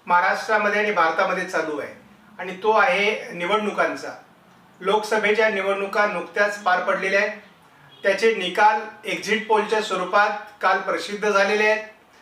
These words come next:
पुन्हा एनडीए सरकार किंवा मोदी सरकार असतील, सत्तेमध्ये येण्याचे एक्झिट पोलमधून संकेत आलेले आहेत. आणि या पार्श्वभूमीवर मार्केटमध्ये मोठ्या घडामोडी घडण्याची शक्यता आहे. त्यामुळे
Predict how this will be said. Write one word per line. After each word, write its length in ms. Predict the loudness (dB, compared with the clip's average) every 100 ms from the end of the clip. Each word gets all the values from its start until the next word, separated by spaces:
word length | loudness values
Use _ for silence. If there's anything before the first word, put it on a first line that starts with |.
| -20 -20 _ _ _ _
पुन्हा 320 | -6 0 2 4
एनडीए 400 | 0 4 2 4
सरकार 420 | 0 2 4 2
किंवा 280 | 0 0 0
मोदी 300 | 0 -4 -4
सरकार 480 | -2 0 2 2 2
असतील, 460 | -4 -6 -6 -6 -8 -16 -20 _ _ _ _ -8
सत्तेमध्ये 580 | -2 0 2 2 4 2
येण्याचे 760 | 2 0 2 4 4 4 -4 -14 -8
एक्झिट 420 | -4 -4 -2 -4 2
पोलमधून 640 | 2 2 0 0 -2 -4
संकेत 500 | -6 -4 -2 0 2
आलेले 280 | 2 2 4
आहेत. 340 | 4 4 0 -4 -10 -20 -20 -20 -18 -4
आणि 160 | 0 4
या 140 | 4
पार्श्वभूमीवर 1000 | 4 4 2 0 0 2 4 4 4 2 0
मार्केटमध्ये 680 | 2 2 2 0 2 2
मोठ्या 640 | 2 -2 -2 2 2 2 -2 -12 -20
घडामोडी 500 | -8 -2 0 0 0
घडण्याची 400 | 0 0 -2 -6
शक्यता 420 | -8 -8 -6 -8
आहे. 160 | -10 -14 -20 _ _ _ -20 -20 -20 -8 0
त्यामुळे 500 | 2 4 4 6